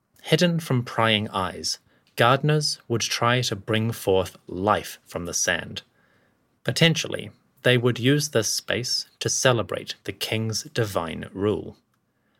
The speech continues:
Unfortunately, Sneferu's hopes for a lush orchard came to nothing.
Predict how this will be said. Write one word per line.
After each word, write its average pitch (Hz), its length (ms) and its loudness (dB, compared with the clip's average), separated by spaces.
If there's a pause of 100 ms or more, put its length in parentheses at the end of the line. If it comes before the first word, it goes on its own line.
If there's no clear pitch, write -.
(680)
Unfortunately, 147 1120 2 (140)
Sneferu's 160 720 4 (100)
hopes - 480 0
for - 160 -2
a 95 100 2
lush 101 360 2 (100)
orchard - 440 0 (360)
came 120 540 0
to - 120 -4
nothing. 98 540 -4